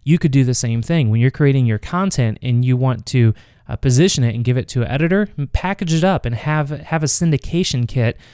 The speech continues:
where you can give them everything that they need and all the relevant links all in one place. Tip number three is to target your content. Now, it's unlikely that all of your content will be a perfect fit for every site out there,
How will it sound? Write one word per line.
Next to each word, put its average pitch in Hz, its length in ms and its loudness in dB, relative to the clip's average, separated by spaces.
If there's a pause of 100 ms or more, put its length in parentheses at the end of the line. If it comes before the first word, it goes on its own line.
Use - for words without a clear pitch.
(180)
where 135 140 2
you 139 160 4
can 139 140 2
give 135 140 2
them 120 180 0
everything 135 420 0
that 127 100 -2
they 117 120 0
need 127 260 2
and 117 100 2
all 117 140 2
the 117 80 2
relevant 117 400 0
links 131 400 -2
all 127 260 0
in 117 120 0
one 110 180 -2
place. - 400 -10 (640)
Tip 170 160 0
number 165 220 2
three 180 300 0 (380)
is 143 140 2
to 131 80 0
target 135 380 0
your 123 80 -4
content. 120 520 0
Now, 123 200 2
it's - 80 0
unlikely 180 680 0
that 123 280 2
all 143 240 4
of 151 80 0
your 165 100 2
content 147 500 0
will 127 200 2
be 139 100 2
a 151 80 4
perfect 156 420 0
fit 123 280 -2 (320)
for 123 560 4
every 131 400 -2
site 135 360 0
out 151 200 0
there, 104 240 -2